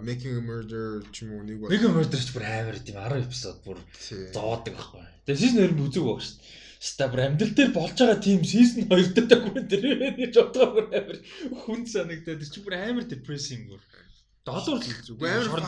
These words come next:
Speaker 1: хэвээр байгаа
Speaker 2: шүү.
Speaker 1: Тэгээд тэр чинь сая сүүл нөгөө тийм юу Tiger King мэг чинь шүрэн барс тийм шүү дээ.
Speaker 2: Яа тэр тайгер би харин үзье гэж бодолоо.
Speaker 1: Тэгээ тэр бас байм фактаб юм шиг үнэ л гэхдээ. Тэгээд.
Speaker 2: За дараагийнх нь болохоор I'm no longer here гэдэг нэртэй Испан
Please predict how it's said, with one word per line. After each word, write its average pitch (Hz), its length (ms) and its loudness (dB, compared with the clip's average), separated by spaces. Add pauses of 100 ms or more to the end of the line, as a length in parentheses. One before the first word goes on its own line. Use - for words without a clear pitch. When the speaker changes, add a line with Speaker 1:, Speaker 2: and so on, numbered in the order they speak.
Speaker 1:
хэвээр 160 320 2
байгаа 151 160 -6
Speaker 2:
шүү. 123 320 -12 (320)
Speaker 1:
Тэгээд 180 240 -2
тэр 175 160 -10
чинь 170 240 -10
сая 156 80 -6
сүүл 185 320 -10
нөгөө 147 240 -6
тийм - 240 -14
юу - 80 -14
Tiger 170 400 -10
King 143 240 -12
мэг 123 240 -8
чинь 123 160 -12
шүрэн 110 300 -16
барс 98 180 -14 (240)
тийм 98 320 -20
шүү 90 240 -20
дээ. 87 240 -20 (200)
Speaker 2:
Яа 104 320 -20
тэр - 160 -20
тайгер 147 320 -4
би 143 160 0
харин 131 220 -4
үзье 123 260 -4
гэж - 160 -10
бодолоо. 98 320 -14 (240)
Speaker 1:
Тэгээ 107 240 -20
тэр 151 160 -10
бас 123 240 -12
байм 101 240 -18
фактаб - 480 -20
юм 90 80 -20
шиг 90 240 -20
үнэ 92 160 -20
л 92 80 -20
гэхдээ. - 400 -20 (480)
Тэгээд. - 160 -20 (1040)
Speaker 2:
За 175 240 2
дараагийнх 247 320 6
нь 262 160 4
болохоор 180 240 2
I'm 196 160 6
no 302 160 6
longer 240 320 4
here 233 320 4
гэдэг 135 400 -6
нэртэй 113 160 -2
Испан - 560 -4